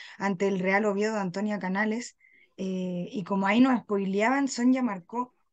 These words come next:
un golazo, eh, en el partido y deja esto muy complicado también al Real Oviedo, que también está en la parte baja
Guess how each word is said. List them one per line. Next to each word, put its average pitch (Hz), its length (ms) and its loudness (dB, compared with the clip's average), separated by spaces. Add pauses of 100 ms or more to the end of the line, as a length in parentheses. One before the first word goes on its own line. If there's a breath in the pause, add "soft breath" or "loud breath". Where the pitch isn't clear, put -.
un 247 300 4
golazo, 214 720 0 (420)
eh, 196 500 -6
en 202 120 -2
el 196 100 -4
partido 247 680 -4 (380)
y 320 300 0 (340)
deja 240 400 2
esto 262 220 -2
muy 220 180 0
complicado 240 520 -2
también 233 640 2
al 208 180 -4
Real 202 280 0
Oviedo, 220 480 -2
que 196 160 -6
también 185 480 -2
está 226 480 0
en 220 80 0
la 196 100 0
parte 202 400 -2
baja 214 460 0